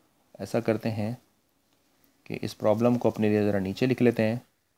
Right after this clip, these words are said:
और फिर इसका आंसर देने की कोशिश करते हैं यहीं पर, क्योंकि हमारे पास स्पेस है, अभी हम इसका आंसर कर सकते हैं। ठीक है जी, तो आपने मुझे बताना है कि इसका लोअर बाउंड क्या होगा बी का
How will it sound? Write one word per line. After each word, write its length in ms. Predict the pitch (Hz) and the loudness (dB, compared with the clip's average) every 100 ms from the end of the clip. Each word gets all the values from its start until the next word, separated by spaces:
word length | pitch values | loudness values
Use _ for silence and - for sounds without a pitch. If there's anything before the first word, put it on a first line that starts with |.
| _ _ _ _ _ _ _ _ | _ _ _ _ _ _ _ _
और 180 | 101 101 | -6 -6
फिर 200 | 98 120 | -4 -4
इसका 260 | 104 - 98 | -4 -4 -4
आंसर 220 | 90 98 | -2 -4
देने 240 | 92 90 | -4 -4
की 100 | 110 | -4
कोशिश 340 | 110 95 - - | -4 -6 -8 -12
करते 300 | - - 87 | -14 -14 -14
हैं 160 | 87 | -14
यहीं 120 | 92 85 | -14 -14
पर, 160 | 90 - - | -16 -18 -10
क्योंकि 180 | 104 107 | -6 -2
हमारे 160 | 101 | -2
पास 140 | 101 101 | -2 -4
स्पेस 360 | - 110 107 | -2 -2 -2
है, 80 | 139 | -6
अभी 160 | 120 104 | -4 -4
हम 80 | |
इसका 180 | 98 - | -6 -6
आंसर 200 | 90 - - | -8 -10 -12
कर 100 | 98 | -12
सकते 300 | - - 95 | -12 -16 -18
हैं। 80 | 104 _ _ _ _ _ _ _ _ _ - | -20 _ _ _ _ _ _ _ _ _ -8
ठीक 120 | 123 | -2
है 60 | 139 | -2
जी, 80 | 139 _ - _ _ | -2 _ -20 _ _
तो 320 | 120 120 120 - | 4 6 6 8
आपने 300 | 113 - 127 | 8 8 6
मुझे 200 | 123 120 | 8 8
बताना 360 | 113 110 110 117 | 6 8 8 6
है 160 | 117 | 4
कि 140 | 113 117 | 2 0
इसका 560 | - - 113 110 - - | -2 2 6 6 4 -2
लोअर 460 | 101 101 107 117 113 | 2 4 6 6 6
बाउंड 340 | 107 107 110 | 6 4 4
क्या 140 | 110 107 | 2 4
होगा 260 | 110 110 | 4 4
बी 180 | 101 101 | 4 4
का 200 | - 120 | 2 -2